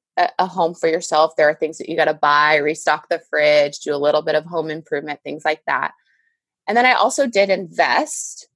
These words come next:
in coaching, um, mentorship, personal development, um, masterminds,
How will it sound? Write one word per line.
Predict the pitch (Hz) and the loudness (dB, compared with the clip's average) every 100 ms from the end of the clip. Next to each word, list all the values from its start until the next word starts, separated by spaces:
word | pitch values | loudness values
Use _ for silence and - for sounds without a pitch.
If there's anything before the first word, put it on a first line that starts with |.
| _ _ _ | _ _ _
in | 180 165 156 151 151 147 _ | -2 0 0 -2 -6 -10 _
coaching, | - 269 - 269 247 247 262 254 _ _ _ _ | 0 0 0 -4 -4 -4 -6 -10 _ _ _ _
um, | 165 151 147 - | -8 -6 -8 -4
mentorship, | 185 190 208 208 208 - 208 185 180 - _ _ _ | 0 0 2 0 2 0 2 4 2 -2 _ _ _
personal | - 190 196 208 | -2 -2 0 -6
development, | 185 180 160 165 - 170 165 156 - - _ _ _ _ _ _ | -2 0 2 2 -2 -4 -4 -6 -12 -20 _ _ _ _ _ _
um, | 156 156 160 - - | -16 -12 -12 -12 -2
masterminds, | 175 190 - 180 165 160 160 - | 0 0 -4 -2 -2 -2 -6 -14